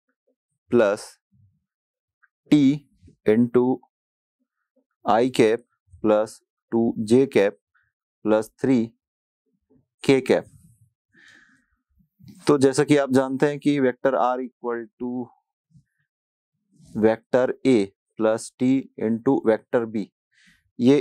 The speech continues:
इसका स्टैंडर्ड फॉर्म होता है। तो यहाँ से हम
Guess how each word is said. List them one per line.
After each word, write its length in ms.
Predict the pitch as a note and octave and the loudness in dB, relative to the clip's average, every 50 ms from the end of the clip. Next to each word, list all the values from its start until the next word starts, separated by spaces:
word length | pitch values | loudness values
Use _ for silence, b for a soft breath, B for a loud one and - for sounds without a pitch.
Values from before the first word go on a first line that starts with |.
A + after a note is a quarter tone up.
| - | 0
इसका 420 | - A#2+ - - - C3 B2+ A2+ A#2+ | -4 -8 -8 -2 -2 -2 0 0 -4
स्टैंडर्ड 440 | - _ - A2+ A2+ A2 A2+ A#2 A2 | -6 _ -6 -6 -4 -4 -6 -6 -6
फॉर्म 240 | - - A2 A#2+ A#2+ | -6 -8 -8 -8 -8
होता 240 | A#2 A2+ - - | -12 -14 -12 -14
है। 120 | D3+ A2+ - _ _ _ - - _ b b b b b b b b b b _ | -16 -18 -20 _ _ _ -20 -20 _ b b b b b b b b b b _
तो 240 | B2+ B2+ C3+ C3+ - - | 0 2 2 2 0 -2
यहाँ 300 | A#2 B2 B2 C3 C3+ C#3 | -2 0 0 0 -2 -4
से 160 | - D3 C#3 | -4 -4 -4
हम 240 | C#3 C#3+ C#3 - | -4 -6 -8 -14